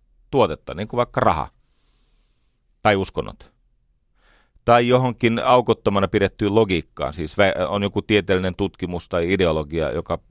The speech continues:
esittää sen asian semmoisen pelkistyksen kautta, että se on aukoton. Tässä tulee tämä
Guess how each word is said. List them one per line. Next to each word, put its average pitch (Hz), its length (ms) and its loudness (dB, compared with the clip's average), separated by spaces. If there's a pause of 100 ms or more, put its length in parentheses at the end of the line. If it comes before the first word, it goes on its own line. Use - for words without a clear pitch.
(160)
esittää 90 480 -2
sen 90 160 -6
asian 85 380 -4 (440)
semmoisen 87 380 -8
pelkistyksen 82 640 -8
kautta, 82 340 -8
että 82 100 -12
se 87 80 -10
on 90 100 -2
aukoton. - 360 -4 (1900)
Tässä 98 260 -2
tulee 87 260 2
tämä 87 300 0